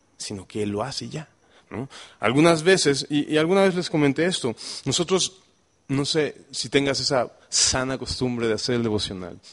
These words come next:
¿no? Buscar a Dios, ¿no? En, en tu palabra. Y a veces creemos que, como que estamos viviendo una situación, estamos viviendo una situación y leemos nuestro devocional y es como de, "Wow,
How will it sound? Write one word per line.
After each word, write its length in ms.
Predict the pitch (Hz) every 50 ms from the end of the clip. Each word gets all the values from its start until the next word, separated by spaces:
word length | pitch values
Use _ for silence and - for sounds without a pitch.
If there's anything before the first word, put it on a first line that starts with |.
| - -
¿no? 160 | 98 101 104
Buscar 380 | 113 110 - - - 131 131
a 100 | 139 131
Dios, 420 | 117 117 110 113 117 - - - - - - - - _ _ -
¿no? 260 | 104 95 104 127 143 -
En, 180 | 107 104 98 -
en 120 | 110 98
tu 140 | - - -
palabra. 460 | - 107 104 101 92 92 92 107 110 - - - - - -
Y 160 | 147 147 156
a 60 | 160
veces 260 | 175 190 185 202 175
creemos 300 | - 190 185 185 180 -
que, 240 | - 165 151 131 - - - - - - - - - _ _ _ _ _ _ _ _ - - - - - _ _ _ _ _ _ _ _ _ _ -
como 240 | - 147 147 160 143
que 220 | - 180 170 160 -
estamos 500 | 165 139 - - 202 196 214 220 208 170
viviendo 440 | 175 160 143 147 160 170 175 175 180
una 160 | 180 170 165
situación, 640 | - - 143 - 135 120 - - 123 107 120 156 156 - _ _ _ _ _ _
estamos 300 | - - 147 165 175 160
viviendo 240 | 151 156 156 165 160
una 60 | 151
situación 500 | - 143 127 123 - - 131 127 147 - -
y 100 | 147 135
leemos 380 | 139 143 147 165 185 196 185
nuestro 260 | 180 170 143 - 147 123
devocional 440 | 113 113 - - 120 120 131 131
y 40 | 131
es 100 | 131 -
como 160 | - 147 143
de, 60 | 135 127
"Wow, 640 | 110 143 165 190 220 233 226 226 214 165 117 -